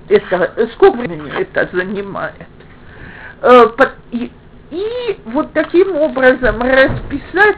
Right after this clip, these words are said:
себе по дням то, что обязательно сделать. И посмотреть, докуда я доехала,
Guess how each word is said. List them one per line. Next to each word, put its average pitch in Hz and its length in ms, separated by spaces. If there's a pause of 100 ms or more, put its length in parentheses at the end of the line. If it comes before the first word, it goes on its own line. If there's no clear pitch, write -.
(140)
себе 277 360
по 285 260
дням 403 500 (100)
то, 359 160
что - 200
обязательно 254 1120
сделать. 240 580 (680)
И 269 80
посмотреть, 302 920
докуда 269 580
я 311 220
доехала, 214 960